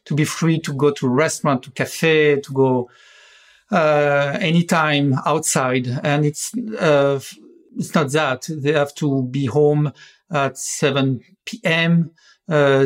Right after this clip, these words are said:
they, they cannot go to restaurants. The shops are closed. Only, uh, we call essential, uh, shops are open.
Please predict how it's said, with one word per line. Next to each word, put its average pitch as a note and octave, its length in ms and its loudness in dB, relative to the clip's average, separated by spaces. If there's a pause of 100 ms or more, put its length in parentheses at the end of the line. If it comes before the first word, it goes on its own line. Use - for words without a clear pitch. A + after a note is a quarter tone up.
they, B2+ 560 2
they A#2+ 460 -6
cannot B2 300 0
go A#2+ 60 -4
to A#2+ 120 -6
restaurants. E3 640 0
The D#3+ 100 -10
shops D3+ 460 -2 (140)
are C#3 140 -4 (220)
closed. D#3+ 560 0 (420)
Only, C#3+ 640 2
uh, B2+ 360 0 (200)
we C3+ 280 -2
call C#3+ 360 -2
essential, C#3 800 0 (500)
uh, C#3 200 0
shops - 340 -4
are C3+ 260 -6
open. C#3+ 440 -2